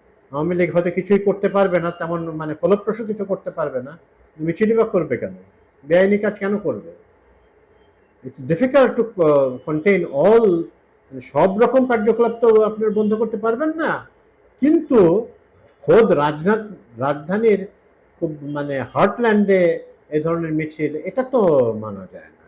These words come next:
আর বিএনপির সাথে এটা তুলনা করলে হবে না। বিএনপি কখনোই নিষিদ্ধ সংগঠন ছিল না, তারা মিছিল করার অধিকার তাদের ছিল, তাদের রাজনৈতিক কার্যকলাপ পরিচালনা করার অধিকার ছিল। আমি হাসিনা রেজিমের কথা বলছি। তো তখন আপনাদের মোরাল খুব হাই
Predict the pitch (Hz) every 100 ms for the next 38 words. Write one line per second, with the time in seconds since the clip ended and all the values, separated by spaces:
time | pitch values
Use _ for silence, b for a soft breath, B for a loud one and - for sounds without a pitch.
0 | _ _ _ _ _ _ _ _ _ -
1 | 123 165 208 220 214 233 214 208 190 175
2 | 165 135 120 117 110 113 170 180 190 185
3 | 196 196 180 - _ - 170 190 160 165
4 | 165 156 151 147 - 160 202 254 - _
5 | - 160 160 151 156 156 147 143 139 135
6 | - 117 117 - 120 - _ _ _ _
7 | _ _ - 147 156 156 151 151 156 151
8 | 139 147 143 139 127 - _ _ _ _
9 | 151 139 135 131 131 127 127 131 127 127
10 | _ 143 113 107 131 127 127 156 147 135
11 | 135 131 123 120 113 110 101 _ _ _
12 | _ - 120 - 165 226 220 208 190 175
13 | 180 180 175 202 139